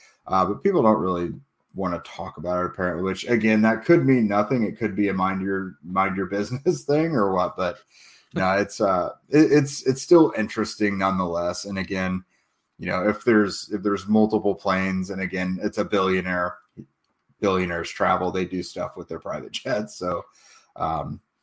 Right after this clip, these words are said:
Speaker 1: no, nonetheless, you know, it's, for the Colts, it's like a huge price tag on top of the, the two first round picks. I don't know. You know, I've, I still lean away from it being a likelihood.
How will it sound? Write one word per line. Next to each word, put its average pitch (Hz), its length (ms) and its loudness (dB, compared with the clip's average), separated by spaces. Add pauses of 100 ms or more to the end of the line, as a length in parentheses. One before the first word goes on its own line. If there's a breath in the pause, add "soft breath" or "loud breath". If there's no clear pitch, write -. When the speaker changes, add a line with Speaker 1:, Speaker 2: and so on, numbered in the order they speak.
(140)
Speaker 1:
no, 95 280 4
nonetheless, 98 720 2
you 104 120 0
know, 98 160 2
it's, 107 440 -2
for 113 140 0
the 110 100 4
Colts, 123 500 4 (340 soft breath)
it's 107 160 0
like 101 100 4
a 95 60 2
huge 127 420 0
price 95 300 0
tag 95 340 2 (140)
on 98 200 -4
top 95 260 2
of 92 160 -2
the, 87 420 -2
the 90 100 -4
two 104 260 -2
first 104 280 -2
round 90 240 0
picks. 90 500 -6 (960 loud breath)
I - 140 -2
don't 110 140 0
know. 123 380 4
You 104 80 -2
know, 101 140 4
I've, 107 500 2 (400)
I 110 160 4
still 107 540 4
lean 98 560 -4
away 92 380 -2
from 98 220 -4
it 98 120 -4
being 98 460 -2 (460)
a 104 100 -4
likelihood. 107 840 2